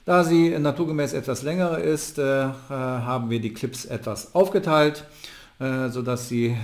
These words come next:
etwas entspannt in mehreren Teilen, äh, diese Informationen, ähm, mitnehmen können. Ich ermuntere Sie auch, sie gegebenenfalls in Ihrer Abteilung oder mit Ihren Kolleginnen und Kollegen zu teilen, sie dort, äh, vorzustellen,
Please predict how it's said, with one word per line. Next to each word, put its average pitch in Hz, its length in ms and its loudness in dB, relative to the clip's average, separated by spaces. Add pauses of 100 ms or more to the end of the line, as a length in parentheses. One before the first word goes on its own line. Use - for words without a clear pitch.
(240)
etwas 120 300 -6
entspannt 123 680 -4
in 113 240 -4
mehreren 123 320 0
Teilen, 120 540 -2 (500)
äh, 117 340 -4
diese 117 380 -8
Informationen, 127 1120 -2
ähm, 113 540 -4
mitnehmen 156 580 0
können. 143 440 -2 (920)
Ich 170 400 2
ermuntere 180 420 4
Sie 156 140 2
auch, 151 200 6
sie 143 260 0
gegebenenfalls 147 640 -2
in 135 180 -4
Ihrer 120 500 0
Abteilung 170 540 0
oder 120 400 -2
mit 117 140 -6
Ihren 113 160 -4
Kolleginnen 131 380 0
und 117 80 -4
Kollegen 120 320 -2
zu 117 120 -10
teilen, 165 640 0 (100)
sie 131 180 -6
dort, 123 380 -4
äh, 117 100 -2
vorzustellen, 151 800 -2